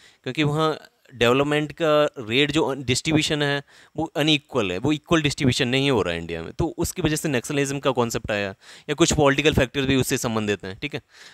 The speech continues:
और भी कुछ कारण है, जैसे पॉवर्टी की समस्या आएगी, हंगर की समस्या आएगी, मालन्यूट्रिशन,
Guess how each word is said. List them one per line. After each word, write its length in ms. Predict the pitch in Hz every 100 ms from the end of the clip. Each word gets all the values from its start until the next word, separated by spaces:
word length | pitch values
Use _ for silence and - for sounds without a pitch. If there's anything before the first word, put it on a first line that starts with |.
| _ - _
और 260 | 143 143 151
भी 140 | 160
कुछ 220 | 147 151 -
कारण 360 | 135 131 139
है, 60 | 139
जैसे 200 | 139 -
पॉवर्टी 440 | 123 120 127 131 127
की 100 | 131
समस्या 340 | 120 117 123
आएगी, 280 | 107 107 110
हंगर 360 | 113 123 135
की 120 | 131 135
समस्या 380 | 123 120 127
आएगी, 260 | 107 104 110
मालन्यूट्रिशन, 800 | 113 127 131 123 123 127 113